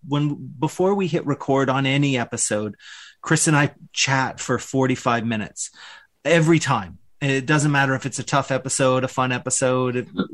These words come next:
doesn't matter. We talk. And so leading up with the conversation kind of,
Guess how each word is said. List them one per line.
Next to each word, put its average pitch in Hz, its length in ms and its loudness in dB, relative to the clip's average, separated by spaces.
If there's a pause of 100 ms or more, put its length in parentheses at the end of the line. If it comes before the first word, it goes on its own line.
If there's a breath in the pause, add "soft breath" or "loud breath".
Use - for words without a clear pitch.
(200)
doesn't 160 300 4
matter. 120 320 0
We 120 240 -4
talk. 117 500 -4 (360 loud breath)
And 143 120 4
so 160 180 4
leading 170 580 2
up 151 240 -2
with 160 240 0
the 160 160 -8
conversation 165 1160 0 (680 soft breath)
kind 160 200 4
of, 139 100 0